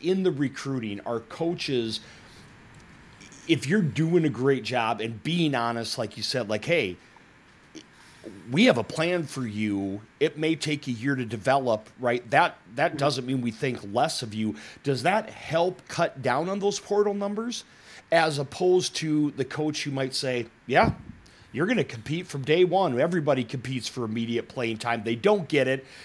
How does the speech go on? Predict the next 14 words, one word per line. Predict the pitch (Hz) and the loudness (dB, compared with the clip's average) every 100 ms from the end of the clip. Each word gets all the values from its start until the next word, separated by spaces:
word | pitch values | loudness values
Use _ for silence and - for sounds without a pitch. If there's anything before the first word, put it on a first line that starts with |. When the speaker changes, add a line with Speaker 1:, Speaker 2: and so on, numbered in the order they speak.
| - | -4
Speaker 1:
And | 143 156 | 0 2
then | 185 | 0
they're | 156 | 0
like, | 127 131 | 0 0
'Hey, | 180 127 | 0 0
I | 123 | 0
was | 131 110 | -2 -2
lied | 139 135 127 | -2 -2 -2
to,' | - 123 | -4 -4
or, | 120 117 120 | -2 0 0
you | 190 233 | 4 6
know, | 220 214 - - - | 6 4 -4 -20 -2
you | 170 | 0
know, | 147 131 | 2 0